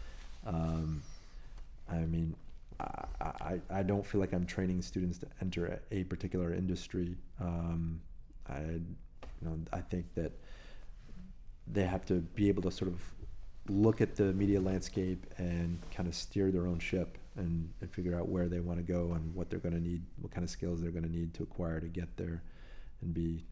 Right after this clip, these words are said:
as flexible as they can. Um, I mean, I know that's happening if you're interested in film and you think you're gonna get some kind of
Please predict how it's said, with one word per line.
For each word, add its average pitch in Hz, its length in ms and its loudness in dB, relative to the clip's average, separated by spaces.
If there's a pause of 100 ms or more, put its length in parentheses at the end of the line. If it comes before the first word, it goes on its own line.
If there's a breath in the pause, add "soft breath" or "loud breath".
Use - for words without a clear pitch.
(120)
as 90 100 -8
flexible 90 500 -2
as 80 100 -4
they - 60 -4
can. 85 400 -2 (580 soft breath)
Um, 80 420 0 (800 soft breath)
I - 40 -4
mean, 82 140 2
I 82 80 2
know 87 220 4
that's 82 200 0
happening 82 580 0 (420)
if - 160 -4
you're 87 140 4
interested 107 400 4
in 92 200 2
film 85 560 2 (120)
and 87 160 0
you 82 80 2
think 90 200 -4
you're 87 120 2
gonna 82 160 2
get 85 260 0
some 85 220 -2
kind 82 240 0
of 80 160 -2